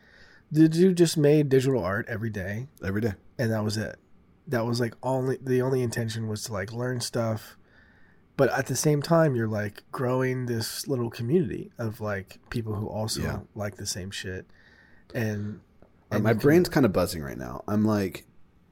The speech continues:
Speaker 2: is there any way for us to organize something where people can, like, match with somebody or, like,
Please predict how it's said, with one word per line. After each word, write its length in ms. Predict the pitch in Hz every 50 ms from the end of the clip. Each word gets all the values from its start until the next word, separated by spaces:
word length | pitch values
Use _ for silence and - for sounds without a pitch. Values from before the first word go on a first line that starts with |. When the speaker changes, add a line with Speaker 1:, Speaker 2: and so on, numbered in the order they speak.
| _ - - - _ -
Speaker 2:
is 220 | 139 151 156 160
there 160 | 175 180 170
any 200 | 160 147 139 127
way 400 | 107 95 85 73 73 82 101 107 - _ - - - - _ _ _ - - - - _ _ _ - _ _ - - - _ _ _ _ _ _ _ - - _ _ _ - - _ - - -
for 220 | - - 135 113
us 160 | 110 110 - -
to 60 | 117
organize 480 | - 90 95 92 101 98 95 92 92 -
something 580 | - - 90 87 - - 95 92 90 87 95 - - - - - - _ _ _ _ - - _ _ _ _
where 340 | - 87 95 95 90 87 87
people 400 | - - - 101 95 - 98 87
can, 220 | - - 90 87 85
like, 340 | 82 78 78 76 - - _ _ _ - - _ _ _ _ _ _ - - _ - _ _ - - _ - - _ _ _ _ _ _ _ - _ _ _ _ _ _ -
match 540 | 90 90 87 87 82 80 90 92 - - -
with 100 | 104 -
somebody 580 | - - 110 107 104 110 110 110 110 110 110
or, 100 | 107 101
like, 300 | 92 90 85 - - -